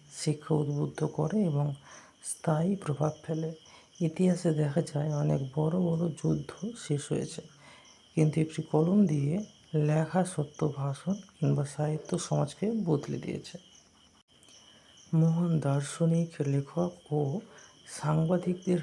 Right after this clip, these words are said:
কলম এক একটি আন্দোলনের জন্ম দিয়েছে, অন্যায়ের বিরুদ্ধে রুখে দাঁড়িয়েছে। কলম যেমন জ্ঞান ছড়ায়,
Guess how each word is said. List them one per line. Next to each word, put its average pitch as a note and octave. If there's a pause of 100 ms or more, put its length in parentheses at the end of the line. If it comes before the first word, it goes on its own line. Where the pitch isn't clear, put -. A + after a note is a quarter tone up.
কলম D3+ (640)
এক D#3+
একটি E3+
আন্দোলনের D#3+
জন্ম C#3+
দিয়েছে, C#3+ (240)
অন্যায়ের D3
বিরুদ্ধে C#3+
রুখে D3+
দাঁড়িয়েছে। - (180)
কলম D3+ (100)
যেমন E3+ (160)
জ্ঞান C#3+
ছড়ায়, D3